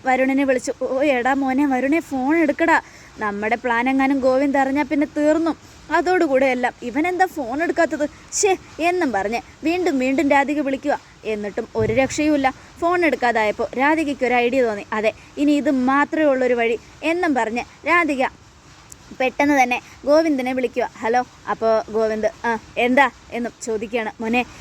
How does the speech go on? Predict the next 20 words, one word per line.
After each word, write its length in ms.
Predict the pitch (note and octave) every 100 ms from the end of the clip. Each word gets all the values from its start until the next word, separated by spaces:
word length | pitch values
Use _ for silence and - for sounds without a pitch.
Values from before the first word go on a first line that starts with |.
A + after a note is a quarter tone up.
| -
എനിക്ക് 320 | C4+ C#4 E4+
നിന്നോടൊരു 340 | C#4+ C4+ D4 D4
കാര്യം 400 | D4 C4+ C4+ D4
പറയാനുണ്ട്, 420 | C4+ C4 C#4 B3 - - -
വളരെ 240 | A#3 C4 D4
പ്രധാനപ്പെട്ട 640 | D4 C#4 C4+ D4 D#4 D4+
കാര്യം." 340 | D4+ C4+ B3+ B3 - -
"എന്താ, 280 | A#3+ B3 C4+ - - -
എന്താ 260 | A#3+ B3+
അമ്മയ്ക്ക് 240 | D4+ D4 D#4
പറയാനുള്ളത്?" 580 | C#4+ C4 C#4 C#4 C4 B3+ - -
എന്നും 200 | A#3+ G#3 -
ഗോവിന്ദ് 340 | G#3+ G#3 G#3+ G3+ G#3
ദേഷ്യത്തോടെ 500 | G#3+ A3+ A#3 B3 A#3
ചോദിക്കുക. 440 | B3 A3 A3+ A3+ - - -
മോനെ, 280 | A3 B3 A3 - -
അത് 180 | A3+ B3
പിന്നെ 340 | C4 B3 B3 - -
ഇത്രയും 420 | C4+ - D#4+ D#4+ C#4+
നാളും 240 | A#3+